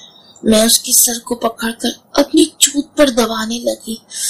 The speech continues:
वो और जोर से मेरी चूत को अपनी जीभ से चोट रहा था। मैं तो सातवें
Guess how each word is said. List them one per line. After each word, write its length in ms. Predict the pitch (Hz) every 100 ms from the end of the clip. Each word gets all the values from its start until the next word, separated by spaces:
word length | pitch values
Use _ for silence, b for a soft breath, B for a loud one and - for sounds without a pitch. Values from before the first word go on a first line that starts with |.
| B B
वो 60 | 311
और 400 | - - 262 294
जोर 320 | 254 247 269
से 200 | 262 277
मेरी 220 | 254 254
चूत 420 | 247 254 247 240 -
को 100 | 254
अपनी 520 | - 247 - 262 269 -
जीभ 220 | 233 240
से 200 | - 247
चोट 320 | - 240 240
रहा 300 | 240 214 233
था। 320 | 220 - 220 _ B B B B B
मैं 180 | - 113
तो 140 | - -
सातवें 500 | - - - 262